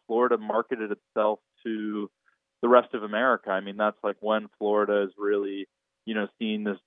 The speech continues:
big growth of development and population. And so you get, you know, these hotels that are named the Flamingo, and, uh, you know, they had actually imported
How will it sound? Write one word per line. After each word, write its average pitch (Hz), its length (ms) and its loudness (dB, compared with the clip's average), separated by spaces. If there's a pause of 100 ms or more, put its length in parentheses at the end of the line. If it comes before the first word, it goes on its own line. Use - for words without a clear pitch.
big 107 320 6
growth 104 500 8
of 95 120 -4
development 117 500 4
and 98 80 -8
population. 131 960 -2
And 104 240 -4 (160)
so 98 460 6 (420)
you 127 120 -2
get, 113 240 8 (100)
you 123 120 -4
know, 104 140 0
these 98 220 -6
hotels 156 960 6
that 127 180 4
are 123 80 -2
named 123 300 -4
the 120 140 -8
Flamingo, 120 640 2
and, 98 220 -2 (180)
uh, 95 280 0 (840)
you 135 80 -12
know, 110 100 -2
they 113 220 0
had 120 120 2
actually 110 400 -2
imported 151 560 0